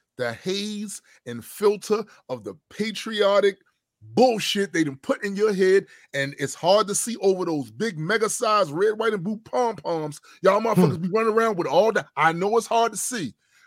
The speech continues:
Speaker 1: but do you really think that there aren't people making strategies, ops overseas, making strategies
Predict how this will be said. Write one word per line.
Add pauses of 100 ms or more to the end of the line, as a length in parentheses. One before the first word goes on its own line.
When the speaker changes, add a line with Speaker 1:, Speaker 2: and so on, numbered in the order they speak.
Speaker 1:
but
do
you
really
think (760)
that
there
aren't
people (1300)
making
strategies, (160)
ops (200)
overseas, (180)
making
strategies